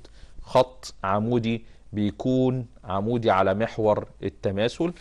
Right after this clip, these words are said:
عشان أبتدي أجيب بعد كده العزوم ع-، بالنسبة لي، آه، الخط العمودي. آخد العزوم حوالين الخط العمودي فيبتدي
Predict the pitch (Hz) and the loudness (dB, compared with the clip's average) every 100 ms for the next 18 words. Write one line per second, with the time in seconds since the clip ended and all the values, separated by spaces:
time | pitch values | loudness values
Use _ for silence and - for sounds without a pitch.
0 | - - - 101 95 - 135 127 110 98 | -18 -12 -2 0 2 4 4 4 -2 -4
1 | - 117 110 95 90 104 107 98 104 101 | -4 -4 -4 -6 -4 -2 0 4 4 2
2 | 92 104 104 - 95 87 92 104 104 101 | -2 -2 -2 -2 -2 -2 -2 -4 -4 -6
3 | - 87 90 - 90 90 92 101 98 95 | -6 -6 -6 -6 -8 -6 -4 -4 -4 -4
4 | 90 95 95 - - - - - - 92 | -4 -4 -6 -10 -18 -20 -20 -12 -4 -2
5 | 90 - 92 87 - 107 - - - 95 | -2 -4 -8 -4 0 0 -2 -20 -10 -4
6 | 85 90 80 - - - - - - 120 | -4 -4 -8 -12 -20 -20 -20 -6 2 4
7 | - 107 98 92 98 139 - - 98 101 | 2 -2 -2 -2 -2 -6 -4 0 2 0
8 | 117 113 - 110 - 101 90 98 139 165 | -2 -4 -4 -6 -4 -4 -4 -4 -6 -6
9 | - 107 87 123 113 117 | -4 -4 -4 -6 -6 -8